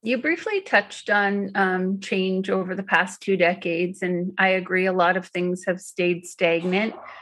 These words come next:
Uh, companies, uh, like Uber and Airbnb have shown what technology can do. And,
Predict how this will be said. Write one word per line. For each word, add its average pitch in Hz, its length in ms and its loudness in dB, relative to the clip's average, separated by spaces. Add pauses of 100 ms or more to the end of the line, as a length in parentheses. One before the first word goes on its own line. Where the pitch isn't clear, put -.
(340)
Uh, 180 220 4
companies, 190 840 2
uh, 180 220 4
like 175 380 0
Uber 196 460 4
and 180 280 -2 (140)
Airbnb 180 880 2
have 180 180 2
shown 180 380 0
what 180 180 -4
technology 175 800 -2
can 180 220 -2
do. 180 300 0
And, 180 240 -2